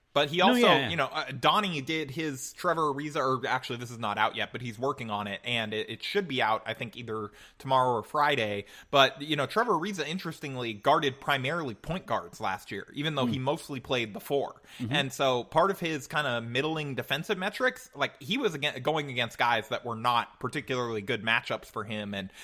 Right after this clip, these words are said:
Speaker 1: should probably have more utility in this role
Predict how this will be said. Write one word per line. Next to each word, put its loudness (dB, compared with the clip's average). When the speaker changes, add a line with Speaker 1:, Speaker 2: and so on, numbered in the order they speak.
Speaker 1:
should 0
probably 2
have 0
more -6
utility -6
in -8
this -4
role -2